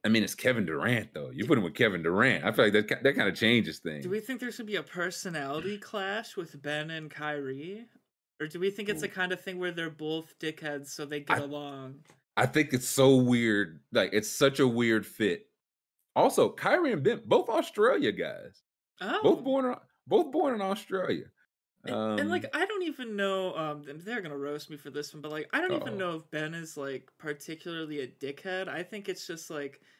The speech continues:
Speaker 2: a, a
Speaker 1: I think he ju-, he just wanted to get out of Philly.
Speaker 2: Yeah, and when a relationship has soured to that point and you're kinda trapped there, you really have to be evil to get out of it, you know?
Speaker 1: Yeah, so I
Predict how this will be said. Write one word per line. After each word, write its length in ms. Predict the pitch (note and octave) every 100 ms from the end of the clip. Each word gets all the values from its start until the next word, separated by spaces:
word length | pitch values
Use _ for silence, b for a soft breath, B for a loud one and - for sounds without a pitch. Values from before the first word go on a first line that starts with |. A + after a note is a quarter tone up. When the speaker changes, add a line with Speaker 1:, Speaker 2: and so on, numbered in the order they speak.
| b _ -
Speaker 2:
a, 80 | D3+ -
a 160 | D#3+ D#3 -
Speaker 1:
I 40 |
think 100 | F#3
he 60 | F#3
ju-, 80 | E3
he 120 | E3
just 120 | E3+
wanted 120 | D#3+ C3
to 80 |
get 40 | A2
out 60 |
of 80 | -
Philly. 240 | - A#1 - -
Speaker 2:
Yeah, 280 | F#3 D#3 D3
and 120 | F3
when 120 | G3+
a 40 |
relationship 760 | G3+ G3+ G3 G#3+ G#3+ A#3+ - A#3
has 160 | G3 -
soured 480 | - D#3+ E3 E3+ E3+
to 120 | D3
that 280 | C#3+ D3+ -
point 340 | D#3 D#3 D#3
and 100 | D3
you're 120 | C#3+ C3+
kinda 340 | D#3 D#3 C#3+
trapped 500 | C#3+ C#3 C3 D3 -
there, 260 | E3+ E3+ E3
you 220 | D#3 F#3
really 340 | F#3+ G#3 F3
have 300 | D#3+ D3+ D3+ -
to 120 | C#3 _ _ D3+ _ _
be 240 | D#3+ D3 F3
evil 500 | D#3+ D3+ C#3 A#2+ G2
to 140 | D3
get 180 | C#3+ C#3
out 220 | C3 B2+
of 120 | C3+
it, 240 | - - -
you 140 | D3
know? 400 | D3 D3 D#3 D#3 b b b
Speaker 1:
Yeah, 280 | G#2 A2+ C#2+ -
so 260 | - G#2+ G2
I 540 | A#2 C3 C3 B2 A2+